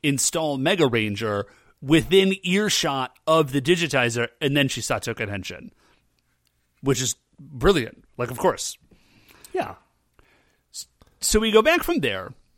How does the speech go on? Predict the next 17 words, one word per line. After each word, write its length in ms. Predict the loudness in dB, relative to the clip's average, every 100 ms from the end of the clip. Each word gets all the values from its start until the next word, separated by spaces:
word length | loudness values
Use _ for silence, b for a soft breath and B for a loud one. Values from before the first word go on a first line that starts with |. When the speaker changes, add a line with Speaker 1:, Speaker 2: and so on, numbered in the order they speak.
| _ -6
Speaker 1:
to 100 | -4
the 80 | 0
Battle 220 | 2 2
of 40 |
the 100 | 2
Bands. 500 | -2 -4 -6 -8 -10 -12 _ _ _
Mister 400 | 0 2 2 0
Uiwa, 680 | 0 0 0 0 -2 -4 -8 -16 _ _ _ _ _
the, 340 | -2 2 2 -2 _ 0
who 180 | 4 6
I 120 | 4
think 200 | 4 2
is, 140 | 2
like, 200 | 2 -2
their 120 | -2
class 320 | -2 -4 -6 -6
advisor, 560 | -6 -6 -4 -2 -2